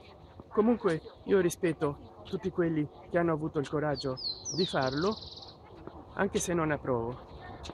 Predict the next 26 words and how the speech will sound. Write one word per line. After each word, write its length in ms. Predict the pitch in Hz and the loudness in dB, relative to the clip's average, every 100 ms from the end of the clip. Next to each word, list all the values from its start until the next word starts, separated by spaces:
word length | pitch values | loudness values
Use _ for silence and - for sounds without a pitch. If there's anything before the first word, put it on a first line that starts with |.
| - - - - | -12 -12 -10 0
Ma 60 | |
magari 340 | 180 190 220 202 | 2 4 4 2
ci 100 | 156 | -2
saranno 360 | 180 185 185 | 0 2 4
dei 120 | 165 | 2
momenti 400 | 165 165 190 - | 0 2 0 0
in 60 | 165 | -4
cui 260 | 160 170 156 - - - | 2 2 2 -4 -6 0
non 160 | 196 | 2
si 100 | - | 2
può 140 | - 190 | -2 2
più 200 | 196 170 | 4 4
andare 260 | 147 135 | 4 4
avanti. 440 | 127 113 110 - - - - - - - - - - - - - - - - - - | 4 2 -2 -8 -10 -8 -10 -12 -12 -12 -10 -12 -12 -10 -10 -10 -12 -10 -10 -10 0
Non 120 | 233 | 0
spetta 300 | - 240 202 | 2 2 4
a 20 | |
me 140 | 196 185 | 4 4
commentarlo 540 | 170 160 165 165 151 | 2 2 2 2 2
o 40 | |
giudicarlo, 640 | 135 135 123 120 107 110 117 - - - - - - - | 2 0 -2 -2 -4 -4 -6 -8 -10 -8 -8 -8 -10 -6
soltanto 580 | - 220 247 226 202 170 - - | 2 4 4 4 2 0 -2 -4
che 100 | 214 | -2
chi 140 | 240 | 2
lo 120 | 226 | 2
fa 260 | 185 196 | 4 4